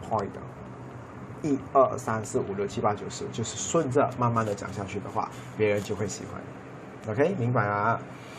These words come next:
好，接下来的话呢，我们来看一下第八宫在摩羯座的人要做些什么东西，你可以得到对方的内心交流。我想问你们，今天你们有学到很多东西吗？应该 OK 吧？我就是不会给你们太复杂的东西，我尽量讲一些比较容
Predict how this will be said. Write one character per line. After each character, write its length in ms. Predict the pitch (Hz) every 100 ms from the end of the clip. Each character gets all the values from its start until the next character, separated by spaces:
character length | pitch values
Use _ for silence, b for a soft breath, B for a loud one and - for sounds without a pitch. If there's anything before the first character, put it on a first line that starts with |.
| B
好， 120 | 117
接 140 | 110 135
下 100 | 190
来 60 |
的 80 | 196
话 120 | 190 190
呢， 60 |
我 40 | 143
们 80 |
来 80 | 127
看 180 | 123 131
一 40 |
下 120 | 127 123
第 140 | 127
八 180 | 123 127
宫 160 | 127
在 140 | 127 135
摩 220 | 110 101
羯 120 | 104
座 160 | 101 107
的 60 |
人 100 | 98 95 117
要 120 | 117
做 140 | 123
些 80 | 120
什 100 | 117
么 80 | 101
东 120 | 101
西， 120 | 104 123
你 120 | 110
可 80 | -
以 20 |
得 120 | 110 104
到 160 | 117
对 160 | 110 123
方 200 | 123 139
的 120 | 160 170 - - -
内 200 | 131 123 98
心 220 | - 107 101
交 200 | - 92 95
流。 120 | - - - B B B B B - - - - -
我 100 | 147
想 180 | 180 185
问 140 | 156 165
你 60 |
们， 100 | 127
今 100 | 127
天 160 | 143 156
你 80 | 123
们 160 | 107
有 80 | 113
学 200 | 98 104
到 100 | 110
很 160 | 117 101
多 100 | 95
东 100 | 95 92
西 100 | 95
吗？ 140 | 92 -
应 120 | 127
该 120 | 127 139
OK 360 | 135 139 131
吧？ 200 | 117 92 -
我 80 | 123
就 120 | 151
是 100 | 202
不 180 | 190 -
会 120 | 151
给 120 | 139
你 120 | 123
们 100 | 104
太 160 | 98 127
复 180 | 123 127
杂 200 | 120 101
的 60 |
东 140 | 101 98
西， 120 | 110
我 100 | 98
尽 140 | 131
量 100 | 127
讲 180 | 123 98
一 60 | 101
些 100 | 110
比 120 | 101
较 100 | 98
容 120 | 95